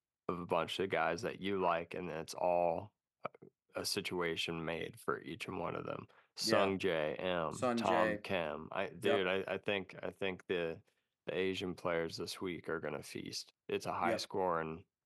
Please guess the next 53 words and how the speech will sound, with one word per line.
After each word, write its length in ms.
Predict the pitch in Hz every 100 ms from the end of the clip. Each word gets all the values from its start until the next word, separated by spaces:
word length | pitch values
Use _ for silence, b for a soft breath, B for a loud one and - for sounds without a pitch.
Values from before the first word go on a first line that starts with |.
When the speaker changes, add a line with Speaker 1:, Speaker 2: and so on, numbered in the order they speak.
| -
Speaker 1:
um, 360 | 64 67 64 -
you 80 | 101
know, 60 | 90
Speaker 2:
It's 100 | 85
Speaker 1:
typically, 460 | 120 - 165 87
or 300 | 82 - 113
excuse 320 | 101 - 135 92
me, 160 | 80 - -
low 240 | 98 98
scoring, 460 | - 76 76 69 95 B B B B
should 180 | - -
I 80 | -
say, 200 | - - - - B B B -
um, 320 | 85 76 76
Speaker 2:
Yep. 100 | -
Speaker 1:
tournament. 460 | 90 65 60 50 -
So 340 | - 80 - - _ b b b -
a 40 |
lot 160 | 98 95
of 60 |
those 180 | 90 87
guys 240 | 90 85 85
are, 80 | 76 - -
are 160 | 92 85
shooters. 520 | - 113 87 85 -
They 120 | 101
go 200 | 95 98
low. 300 | 95 85 78 _ _ -
Speaker 2:
It's 120 | 190
gonna 160 | 190 214
be 120 | 175
a 60 | 151
full-on 460 | - 156 135 113 104
shootout. 520 | - 135 104 95 95
I 20 |
mean, 160 | 117 110
there's 220 | 113 113
n-, 160 | 123 123
there's 180 | 123 117
not 180 | 135 127
gonna 100 | 120
be 80 | 117
any 120 | 117
win. 300 | 107 117 113
The 80 | 104
course 320 | - 127 123
is 80 | 113
gonna 140 | 113
be 160 | 107 95
easy. 520 | 117 117 110 110 107
They're, 180 | 101 107
they're 200 | 104 117
s-, 120 | 110